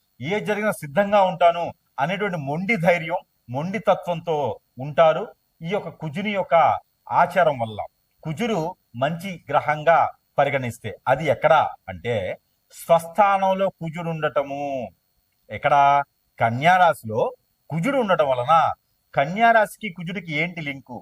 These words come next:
బుధుడికి కుజుడికి అనుసంధానం అయినటువంటిది అంబికా దర్భావతి కాదు, కుజుడికి గురు, కుజుడికి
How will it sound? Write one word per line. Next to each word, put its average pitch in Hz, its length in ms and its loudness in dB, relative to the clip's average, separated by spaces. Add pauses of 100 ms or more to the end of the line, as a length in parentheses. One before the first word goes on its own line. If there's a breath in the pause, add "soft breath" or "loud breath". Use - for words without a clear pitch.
(180)
బుధుడికి 226 480 -8
కుజుడికి 185 460 -10 (340)
అనుసంధానం 165 680 0
అయినటువంటిది 143 540 -10 (380)
అంబికా 175 400 0
దర్భావతి 165 440 0 (100)
కాదు, 123 200 0 (400)
కుజుడికి 208 500 -4 (840)
గురు, 214 180 -4 (240)
కుజుడికి 226 480 -4